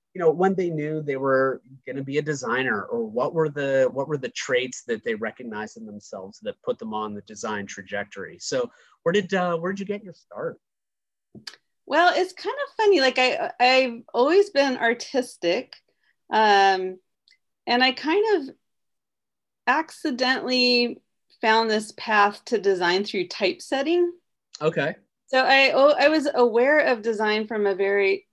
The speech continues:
Speaker 2: early age because I had this really curious father who was, uh, curious about design and informed and liked to dabble, but it was never, like, his full vocation.
Speaker 1: Mm-hmm.
Speaker 2: Um,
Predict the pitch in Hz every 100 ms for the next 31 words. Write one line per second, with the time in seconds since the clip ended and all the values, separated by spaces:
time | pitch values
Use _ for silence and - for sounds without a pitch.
0 | - 202 202 185 - 185 185 185 175 -
1 | 185 175 180 175 170 170 170 - 180 202
2 | 185 185 196 185 180 - 202 196 190 180
3 | 170 - _ _ _ _ 170 180 175 180
4 | 185 175 170 160 - _ _ - 175 156
5 | 151 170 _ _ _ _ _ _ _ _
6 | _ - 214 247 311 302 294 247 269 254
7 | 262 269 262 214 190 190 190 202 220 220
8 | 202 185 175 175 - 190 175 165 180 220
9 | 233 240 208 185 175 185 180 185 185 185
10 | 180 165 165 180 165 165 160 - - 165
11 | 165 165 160 165 156 151 - 165 - 220
12 | 240 254 _ _ _ _ 139 185 170 160
13 | 165